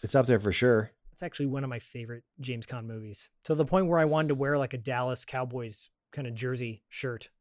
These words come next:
Speaker 2: 'cause it, he does in that. And I'm like, "I just think it looks cool." People are like, "Why you want, what do you like, Dallas now?" Like, "No, I like Alien Nation."
Speaker 1: <laughs>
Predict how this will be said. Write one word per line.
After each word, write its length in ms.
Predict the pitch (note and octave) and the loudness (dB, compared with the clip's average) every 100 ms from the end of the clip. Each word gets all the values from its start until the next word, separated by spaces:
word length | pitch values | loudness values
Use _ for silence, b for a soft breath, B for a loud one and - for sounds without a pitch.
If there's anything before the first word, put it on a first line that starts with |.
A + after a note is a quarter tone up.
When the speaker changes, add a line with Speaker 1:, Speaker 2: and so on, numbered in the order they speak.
| _ | _
Speaker 2:
'cause 140 | - B2+ | -8 -6
it, 160 | C3 - | -8 -6
he 120 | D#3 | -4
does 240 | C#3+ C#3 | -2 -2
in 120 | C3 A#2 | -6 -10
that. 220 | A2 A2+ _ - | -12 -18 _ -14
And 200 | A#2+ A#2+ | -12 -12
I'm 100 | A#2 | -12
like, 140 | A2+ - _ _ _ - | -14 -16 _ _ _ -10
"I 60 | D#3+ | -8
just 160 | A3 | -4
think 120 | A#3+ G#3+ | -2 -2
it 80 | F3 | -2
looks 220 | A3 - | -2 -2
cool." 360 | C#3 A#2 G2 _ _ _ _ A#2+ | -6 -6 -8 _ _ _ _ -14
People 240 | B2+ A#2+ | -12 -12
are 20 | |
like, 120 | A#2 - | -14 -8
"Why 140 | D3+ | -2
you 100 | A3 | 0
want, 260 | G#3 A3+ - _ | 2 -2 -4 _
what 120 | F3+ | -2
do 60 | E3+ | 0
you 80 | C#3+ | 0
like, 220 | C#3+ - | -2 -2
Dallas 480 | C3+ C3 E3+ G3+ G#3+ | -4 -2 -2 -2 0
now?" 380 | A3 A3+ A3 - | 2 2 -2 -6
Like, 140 | D3+ B2+ | -14 -6
"No, 140 | G3 | -2
I 140 | D#3+ C3 | -2 -2
like 260 | C3+ C3+ C#3+ | -4 -4 -4
Alien 300 | C#3+ D#3 B2+ | 0 2 2
Nation." 440 | F3+ C#3+ C#3 C3+ - | 0 0 0 -4 -2
Speaker 1:
<laughs> 600 | D3 - - - - | -4 -4 -4 -6 -6